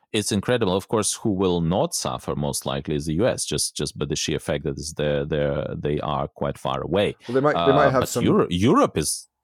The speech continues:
Speaker 2: They might, they might see an increase in far-right terror attacks, but I don't think the American government really cares about, um,
Speaker 1: Mm.
Speaker 2: a few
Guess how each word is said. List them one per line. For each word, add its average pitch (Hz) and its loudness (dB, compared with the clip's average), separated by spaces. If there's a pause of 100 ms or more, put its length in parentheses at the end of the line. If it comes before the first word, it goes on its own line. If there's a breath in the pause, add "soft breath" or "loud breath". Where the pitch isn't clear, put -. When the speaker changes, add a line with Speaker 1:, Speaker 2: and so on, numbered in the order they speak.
(120)
Speaker 2:
They 135 2
might, 139 0
they 135 2
might 147 4
see 135 0
an 123 2
increase 120 -2
in 107 -4
far-right 107 2
terror 120 -2
attacks, 85 -12
but 113 -4
I 107 -2
don't 127 0
think 117 -10
the 110 -6
American 107 -2
government 101 -6
really 107 -2
cares 107 -2
about, 95 -6 (640 soft breath)
um, 95 -4
Speaker 1:
Mm. 95 -2
Speaker 2:
a 101 -2
few 98 -6